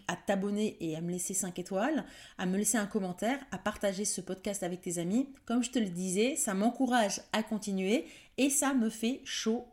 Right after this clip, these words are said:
au cœur. Et justement, ça tombe bien à propos de continuer, parce qu'aujourd'hui, je voulais te parler de quelque chose qui peut potentiellement révolutionner ta vie, ce sont tes habitudes. Alors pourquoi ça m'intéresse ?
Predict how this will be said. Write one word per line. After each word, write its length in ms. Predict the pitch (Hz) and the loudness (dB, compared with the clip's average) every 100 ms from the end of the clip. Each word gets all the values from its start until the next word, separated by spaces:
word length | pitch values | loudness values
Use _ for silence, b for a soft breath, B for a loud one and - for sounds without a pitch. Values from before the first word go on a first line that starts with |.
| - | -8
au 100 | 190 | -6
cœur. 300 | 190 139 107 - - - - - _ _ _ _ - | -4 -6 -6 -18 -20 -20 -20 -20 _ _ _ _ 4
Et 100 | 208 | 6
justement, 580 | 320 - 320 240 302 - | 6 4 4 6 4 2
ça 160 | 226 | 2
tombe 180 | 220 220 | 4 2
bien 220 | 202 277 | 6 4
à 20 | 269 | 4
propos 280 | 233 240 | 0 -2
de 40 | 233 | -2
continuer, 600 | 214 - 196 202 254 - B B B - | -4 -2 0 2 2 -2 B B B -2
parce 160 | 180 | 0
qu'aujourd'hui, 600 | - 349 269 196 247 - - | 2 4 2 4 2 0 -6
je 160 | 180 214 | 0 2
voulais 220 | 226 339 | 2 2
te 80 | 269 | 0
parler 240 | 233 240 | 2 4
de 100 | 214 | 2
quelque 300 | 208 214 220 | 2 0 0
chose 260 | 214 277 311 | 0 2 0
qui 140 | - | -2
peut 160 | 254 220 | 0 -2
potentiellement 800 | - 330 349 285 262 233 220 226 | -2 -4 -2 -2 0 4 4 4
révolutionner 640 | 214 196 196 190 190 185 | 2 0 -2 -2 -4 -4
ta 140 | 185 165 | -2 -2
vie, 240 | 165 240 B B B B | -2 -6 B B B B
ce 160 | 233 | 0
sont 320 | 220 - 269 - | 2 2 0 2
tes 340 | 233 269 254 | 0 2 2
habitudes. 640 | 208 185 170 - 143 113 - - _ - - - | 0 0 -6 -8 -8 -8 -12 -16 _ -20 -20 0
Alors 260 | 208 214 247 | 8 8 8
pourquoi 220 | 359 427 | 2 2
ça 100 | 320 | 4
m'intéresse ? 560 | 226 196 175 247 - | 4 4 4 4 2